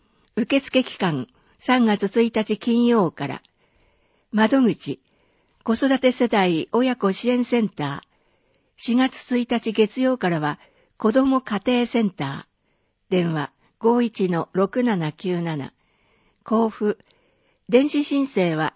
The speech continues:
一週間程度で郵送。窓口申請、窓口への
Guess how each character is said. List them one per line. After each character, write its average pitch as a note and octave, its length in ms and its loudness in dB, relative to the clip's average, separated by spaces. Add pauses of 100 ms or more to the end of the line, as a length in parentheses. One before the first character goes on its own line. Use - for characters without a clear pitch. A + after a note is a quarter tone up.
一 G3 80 -2
週 B3 320 -2
間 A3+ 260 -2
程 A#3 240 0
度 D3 140 -4
で C#3 140 -2
郵 D#3+ 220 0
送。 D3 360 -8 (1160)
窓 A3+ 280 0
口 A#3+ 240 -2
申 A#3 220 0
請、 G#3 360 0
窓 G#3+ 300 0
口 C4+ 240 -2
へ C4 80 0
の G3+ 100 2